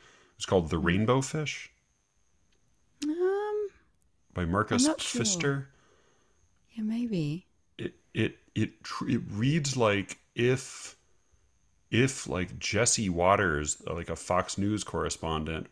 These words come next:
Speaker 1: wrote a parody Marxist children's book, it would be this.
Speaker 2: <laughs>
Speaker 1: It's like, whose planet, like, is this even, what? Like, it, it, the, the whole premise is this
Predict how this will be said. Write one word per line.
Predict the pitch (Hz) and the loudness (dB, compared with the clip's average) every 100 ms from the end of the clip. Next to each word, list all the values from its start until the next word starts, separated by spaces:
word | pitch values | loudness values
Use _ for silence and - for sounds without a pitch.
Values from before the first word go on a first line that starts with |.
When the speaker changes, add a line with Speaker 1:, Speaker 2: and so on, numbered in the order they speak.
| - | -14
Speaker 1:
wrote | 87 95 98 98 - - | -6 -2 0 -2 -6 -6
a | 90 87 _ | -6 -6 _
parody | - - 107 107 113 110 98 92 87 90 - _ _ _ _ _ - | -16 -6 2 4 4 2 0 0 0 -2 -8 _ _ _ _ _ -4
Marxist | 87 95 - - 131 - - - _ _ | -2 0 0 0 0 -2 -10 -14 _ _
children's | - 135 135 135 | -2 0 2 0
book, | 135 143 143 - - | 0 0 0 -4 -6
it | 92 | -4
would | 85 92 | -2 2
be | 95 | 2
this. | 76 87 80 | 4 2 2
Speaker 2:
<laughs> | |
Speaker 1:
It's | 95 | 2
like, | 123 110 - - - - _ | 4 4 -2 -20 -20 -20 _
whose | - - 214 240 214 - - | -12 2 4 6 4 -2 -14
planet, | - 156 202 233 185 | -4 0 2 4 2
like, | 123 120 | 2 2
is | 135 | 0
this | 143 180 185 | 2 2 2
even, | 165 139 98 90 | 2 4 2 0
what? | 156 247 269 - - - - - - - _ - | 0 0 -4 -12 -18 -20 -20 -20 -20 -20 _ -4
Like, | 117 | -2
it, | - 220 - | -2 -4 -6
it, | - - | -8 -2
the, | - - | -2 0
the | 127 | -2
whole | - 165 170 | 2 4 4
premise | 170 - 165 175 139 - | 2 -6 -2 0 2 0
is | 101 | -4
this | 117 - | -4 -4